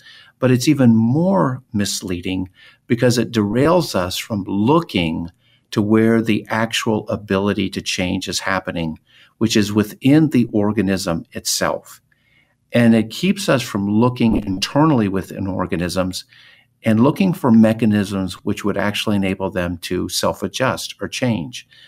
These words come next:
which means we're not looking for their sensors.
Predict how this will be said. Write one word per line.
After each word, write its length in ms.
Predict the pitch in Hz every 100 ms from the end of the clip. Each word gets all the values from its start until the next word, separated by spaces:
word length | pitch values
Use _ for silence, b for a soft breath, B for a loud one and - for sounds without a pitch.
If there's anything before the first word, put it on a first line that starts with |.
| b -
which 180 | 107 113
means 540 | 107 104 98 - - b b b
we're 140 | 113
not 260 | 117 104 117
looking 400 | 143 160 104 92
for 320 | - 101 95
their 160 | 98
sensors. 760 | 87 - 95 92 - 101 -